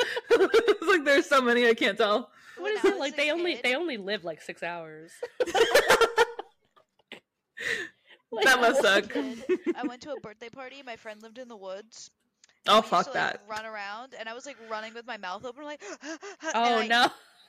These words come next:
Speaker 3: it flew in my mouth.
Speaker 2: <laughs>
Speaker 3: That night, I coughed, I coughed. It came out of my nose in the shower that, that, later that
Speaker 2: <laughs>
Speaker 3: night. I blew my nose, and the gnat came out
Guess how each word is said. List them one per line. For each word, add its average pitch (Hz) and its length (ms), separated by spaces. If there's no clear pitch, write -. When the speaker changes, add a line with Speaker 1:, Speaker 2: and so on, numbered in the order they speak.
Speaker 3:
it 262 140
flew 269 260
in 262 120
my 254 120
mouth. 220 640
Speaker 2:
<laughs> - 60
Speaker 3:
That 269 320
night, 240 220
I 285 160
coughed, 285 460
I 254 60
coughed. 254 580
It 247 160
came 269 240
out 302 120
of 311 60
my 247 140
nose 240 360
in 226 60
the 220 60
shower 240 400
that, 185 280
that, 214 340
later 214 240
that 202 180
Speaker 2:
<laughs> - 80
Speaker 3:
night. 220 240
I 247 100
blew 262 340
my 262 140
nose, 240 300
and 226 260
the 226 80
gnat 220 400
came 233 340
out 208 520